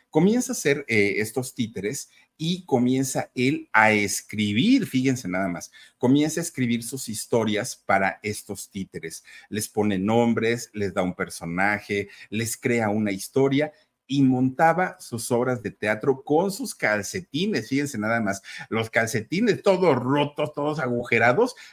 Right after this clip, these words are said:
pero el chamaco feliz de la vida porque él ya estaba montando sus obras de teatro.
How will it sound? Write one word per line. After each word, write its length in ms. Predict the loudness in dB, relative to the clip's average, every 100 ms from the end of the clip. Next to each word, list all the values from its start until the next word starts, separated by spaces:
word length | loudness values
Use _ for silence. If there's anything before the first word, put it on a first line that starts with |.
| _
pero 220 | 4 6
el 140 | 4 2
chamaco 480 | 0 0 0 0 2
feliz 360 | 0 0 0
de 100 | 0
la 140 | 0 0
vida 280 | 0 -2 -4
porque 380 | -8 -4 -6 -2
él 160 | -2
ya 80 | -2
estaba 280 | -2 -2 0
montando 480 | -2 -2 -4 -4 -6
sus 200 | -8 -6
obras 280 | -4 -4 -6
de 80 | -2
teatro. 460 | 0 -2 -4 -16